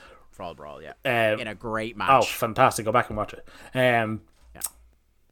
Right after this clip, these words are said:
Speaker 2: after the flock got disbanded and it was just Canyon and Raven left as pals, um,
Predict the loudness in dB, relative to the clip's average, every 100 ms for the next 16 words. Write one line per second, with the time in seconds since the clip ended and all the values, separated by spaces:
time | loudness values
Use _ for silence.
0 | _ _ 2 6 6 6 8 10 8 6
1 | 2 4 4 4 -2 0 4 4 2 -2
2 | -2 -4 -4 -4 -4 0 2 2 2 -2
3 | -4 -4 0 2 2 2 -2 -4 -4 -10
4 | -14 -10 -6 -6 0 0 2 0 -2 -4
5 | -12 -20 -20 _ _ _ -10 -6 -4 -2
6 | -4 -6